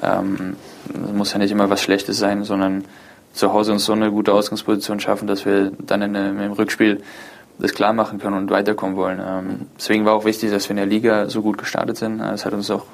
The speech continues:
Speaker 1: Selbstvertrauen gegeben, äh, für das Spiel jetzt, weil wir wissen, was wir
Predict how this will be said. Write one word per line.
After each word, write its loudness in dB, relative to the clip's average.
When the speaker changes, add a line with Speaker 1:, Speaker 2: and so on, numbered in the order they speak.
Speaker 1:
Selbstvertrauen 0
gegeben, -2
äh, 2
für 0
das 4
Spiel 4
jetzt, 2
weil 4
wir 6
wissen, 2
was 2
wir 4